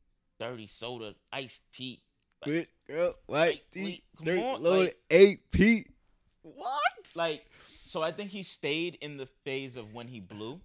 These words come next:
Speaker 2: I served the
Speaker 1: so that
Speaker 2: bass,
Speaker 1: he
Speaker 2: I
Speaker 1: can stay
Speaker 2: served the
Speaker 1: lit.
Speaker 2: bass. True, true. Oh, you think he's, he's more like, um, he's like, "I'm, I'm March Madness. What are you talking about?"
Speaker 1: 'Cause he's
Speaker 2: Like,
Speaker 1: thirty-seven.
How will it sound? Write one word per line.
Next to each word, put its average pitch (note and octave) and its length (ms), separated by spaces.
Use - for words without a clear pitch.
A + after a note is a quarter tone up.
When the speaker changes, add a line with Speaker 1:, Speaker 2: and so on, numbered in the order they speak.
Speaker 2:
I A#2+ 120
served C3+ 380
the A2+ 60
Speaker 1:
so B2+ 140
that B2+ 60
Speaker 2:
bass, B2 140
Speaker 1:
he C3 40
Speaker 2:
I B2 80
Speaker 1:
can B2 100
stay A#2+ 260
Speaker 2:
served A2+ 80
the A2 40
Speaker 1:
lit. A2 200
Speaker 2:
bass. A2+ 300
True, A2 340
true. G#2 240
Oh, D3 200
you E3 120
think D#3+ 320
he's, D3 360
he's D3 240
more C#3+ 200
like, B2+ 300
um, A2 600
he's A2 180
like, G#2+ 220
"I'm, G#2+ 240
I'm G#2 200
March A2 280
Madness. G#2+ 580
What A2 140
are G#2 40
you G2 60
talking G2+ 380
about?" - 160
Speaker 1:
'Cause A2 160
he's - 160
Speaker 2:
Like, G#2 160
Speaker 1:
thirty-seven. A2+ 480